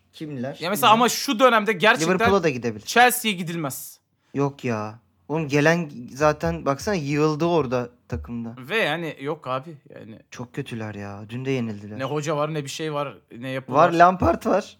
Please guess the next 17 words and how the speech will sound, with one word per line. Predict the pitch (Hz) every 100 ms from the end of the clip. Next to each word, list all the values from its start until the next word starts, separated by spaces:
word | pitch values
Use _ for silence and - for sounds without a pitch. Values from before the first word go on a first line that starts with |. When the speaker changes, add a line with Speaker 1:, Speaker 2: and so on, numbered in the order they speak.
| 139
Speaker 2:
Lampard | 139 147 160
var. | 139 127
Beş | 151 156
maçta | 160 156 -
sıfır. | 165 151 147 - _ _ _ - _ _ -
Speaker 1:
Abi | 139 160
inanılmaz. | 160 156 170 185 208 214 175 147
Ben | 175
hani | 196 202
bekliyorum | 170 175 - 233
gerçekten | 170 214 240 - 226 147
ne | 151
zaman | 208 277 330 - _ _ _ -
yenilmeyi | 156 160 156 151 151
bırakacaklar | 143 151 147 156 147 151 143
diye | 226 262
bırakmıyorlar. | 269 - 330 220 131